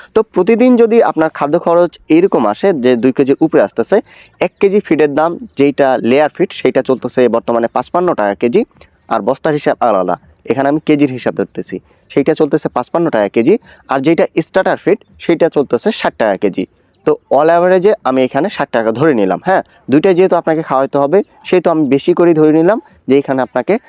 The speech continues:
ষাট টাকা কেজি করে ফিড খাওয়াতে হবে। তো এই ষাট টাকার হিসাব যদি আসে তাহলে আপনার দৈনিক খরচ আসবে একশো বত্রিশ টাকা। ওকে, এরপরে যদি আপনি এইটাকে মাসিককে নিয়ে যান,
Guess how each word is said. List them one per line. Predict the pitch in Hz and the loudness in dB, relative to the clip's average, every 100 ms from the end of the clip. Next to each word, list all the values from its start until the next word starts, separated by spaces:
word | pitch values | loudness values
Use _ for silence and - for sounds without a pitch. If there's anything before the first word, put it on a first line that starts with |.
| _ | _
ষাট | - 151 | -8 -4
টাকা | 156 135 | -2 -2
কেজি | 127 131 131 202 - | 0 0 0 -2 -2
করে | 139 196 | -2 -2
ফিড | - 190 - - | 0 -4 -4 -6
খাওয়াতে | 143 117 104 | -4 -2 -2
হবে। | 95 95 - - - | -2 -2 -6 -20 -8
তো | - - | -6 -2
এই | 175 | -2
ষাট | 175 - | -2 -2
টাকার | 202 226 | 0 0
হিসাব | 190 190 175 | 0 0 0
যদি | 160 143 | 2 0
আসে | 117 117 226 | 0 -2 -2
তাহলে | - 175 165 - | -2 -2 0 0
আপনার | 135 - 131 127 _ - | -2 -2 -2 -4 _ 0
দৈনিক | 151 196 202 | 2 2 0
খরচ | - 110 - | 0 -2 -2
আসবে | 110 143 247 _ _ - | -2 0 0 _ _ -4
একশো | 147 - 156 | -4 -2 -2
বত্রিশ | 113 117 - 107 - | 0 -2 -2 -4 -4
টাকা। | 101 - 90 _ _ _ | -8 -6 -8 _ _ _
ওকে, | - - - - _ | -4 0 0 -2 _
এরপরে | - 208 - 214 226 | 0 0 2 2 2
যদি | 190 190 185 - | 2 2 2 0
আপনি | 135 156 | -4 0
এইটাকে | 175 175 170 160 | 0 0 -2 0
মাসিককে | 127 - 214 - 196 | -2 -2 -4 0 2
নিয়ে | 156 110 | 2 2
যান, | 107 208 | 0 -2